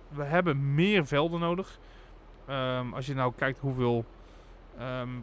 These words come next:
tarwe er nog over is. En hoeveel meel we nodig hebben. Kan ik dit zo oppakken? Ja hoor. Dat kan ik echt wel. Rustig aan. Dit is echt professioneel boerenwerk dit.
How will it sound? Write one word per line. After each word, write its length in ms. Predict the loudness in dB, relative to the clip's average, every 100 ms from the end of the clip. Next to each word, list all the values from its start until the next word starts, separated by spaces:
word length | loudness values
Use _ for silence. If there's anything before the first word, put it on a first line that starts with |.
| -2
tarwe 340 | 4 4 4
er 180 | 2 -2
nog 180 | -2 0
over 380 | 2 2 2 -2
is. 440 | -4 -4 -8 -12 -16 -20 -20 -20 -20 -8
En 100 | -2
hoeveel 260 | 0 0
meel 460 | 0 2 4 4 2
we 60 | 0
nodig 260 | 0 -2
hebben. 200 | -4 -6
Kan 160 | -6 -8
ik 100 | -6
dit 140 | -6
zo 100 | -6
oppakken? 560 | -4 -6 -4 -4 -4 -6 -8 -20 -20 -20 -20 -20 -20 -20 -20 -20 -20 -20 -20 -20 -20 -20 -20 -20 -20 -20 -20 -14
Ja 160 | 0 4
hoor. 200 | 4 2 -6 -20 -20 -20 -20 -20 -12
Dat 160 | -10 -4
kan 140 | -4
ik 80 | -4
echt 140 | -2
wel. 160 | -2 -2 -6 -20 -20 -20 -20 -20 -20 -20 -20 -20 -20 -20 -20 -20 -12
Rustig 400 | 0 0 2 2
aan. 220 | 2 2 0
Dit 120 | -6
is 80 | -4
echt 160 | -6
professioneel 580 | -4 0 0 2 4 4
boerenwerk 640 | 4 2 4 6 6 6
dit. 260 | 2 -2 -4